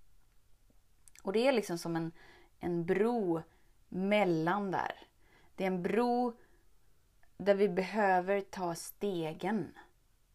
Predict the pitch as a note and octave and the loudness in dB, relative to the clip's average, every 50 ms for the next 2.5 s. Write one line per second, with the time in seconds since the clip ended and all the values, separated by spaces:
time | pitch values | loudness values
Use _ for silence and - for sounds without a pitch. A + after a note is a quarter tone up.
0 | _ - _ _ _ - _ _ _ _ _ _ _ _ - - - - - - | _ -20 _ _ _ -20 _ _ _ _ _ _ _ _ -20 -20 -20 -12 -8 -6
1 | F#3+ G3 - - - A3 A3+ A3+ A3+ A3 G#3+ G#3 G3 G3+ A3+ B3 B3+ B3+ B3+ C4 | -6 -6 -4 -2 0 0 2 2 2 0 0 0 0 2 2 4 6 6 6 4
2 | B3+ A#3+ A3 F#3+ F3 E3 D3+ D3+ D#3 G3 | 2 0 0 -2 -2 -4 -6 -6 -10 -12